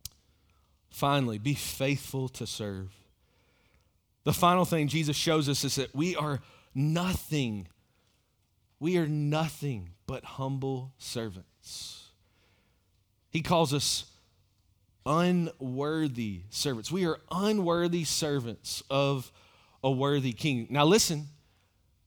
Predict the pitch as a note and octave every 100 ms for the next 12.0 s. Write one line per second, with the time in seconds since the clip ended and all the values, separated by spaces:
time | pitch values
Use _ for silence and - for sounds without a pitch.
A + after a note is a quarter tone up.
0 | _ _ A#2+ C#3 G3 - C3+ C#3 G3 -
1 | C3 F#2 - - - - - _ _ _
2 | - A2 F#2 F2 _ _ - - - -
3 | - _ _ _ _ _ _ _ _ _
4 | _ _ _ _ - D#3+ E3 G#3+ F#3 C3+
5 | B2+ B2+ F#3 F#3 B2+ G#2 D3 D3 E3 F3+
6 | E3+ - - C3 C3+ F3 F#3 D#3 C#3 E3+
7 | F3 - - F3+ G3 D#3+ C#3+ C3+ A#2+ C#3
8 | D#3 D3+ C#3 D3+ D3+ A#2 - - - G#3
9 | G3 E3 F#3 - - - G3+ G3 - B3+
10 | B3 A#3+ E3+ - D3+ G#3+ - F#3+ D#3+ D#3
11 | G3+ A3+ F#3+ - F3 G#3+ G#3 G3 B2